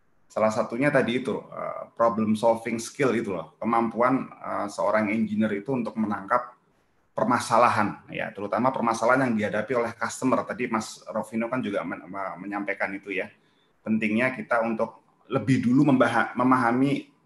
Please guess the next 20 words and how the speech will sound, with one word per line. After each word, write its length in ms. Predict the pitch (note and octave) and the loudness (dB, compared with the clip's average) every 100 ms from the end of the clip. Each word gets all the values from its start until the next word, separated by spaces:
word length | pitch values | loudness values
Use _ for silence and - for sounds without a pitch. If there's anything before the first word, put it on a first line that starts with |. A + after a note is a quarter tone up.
| _ _ | _ _
permasalahan 720 | - C3+ C3 C3 C3+ C#3+ C3+ | 0 4 4 4 4 4 4
yang 20 | A#2 | 2
dihadapi 400 | A2 A2 G#2+ A2 | 4 4 4 2
oleh 240 | B2+ B2 | 2 0
customer. 480 | - A2+ - A#2+ F#2 - _ - - _ _ _ _ | -2 -4 -2 -2 -2 -6 _ -20 -20 _ _ _ _
Jadi, 400 | G2 F#2 B2 A#2+ | -8 -4 -4 -2
eh, 200 | - F#2+ - | -2 -4 -2
start 320 | - C3+ - | 0 0 4
from 240 | C3 B2 | 4 6
the 80 | A2+ | 4
end, 320 | A2+ G2 - - | 2 0 -4 -12
kita 240 | - A2 | -4 0
mulai 320 | A#2 A2 A2+ B2 | 2 2 2 2
dari 240 | G#2+ G2+ G#2 | 0 -4 -4
tujuan 320 | F#2+ G#2+ G2+ | -2 0 2
akhir 320 | G2 A2 G#2 | 2 0 -4
kita 320 | A#2 G#2+ D#2 | -4 -4 -2
yaitu 240 | F#2+ F#2 - | -4 -6 -4
customer 560 | A2 - A2+ G#2 - - | -4 -2 -2 -2 -4 -14
ya, 240 | - F2 | -16 -14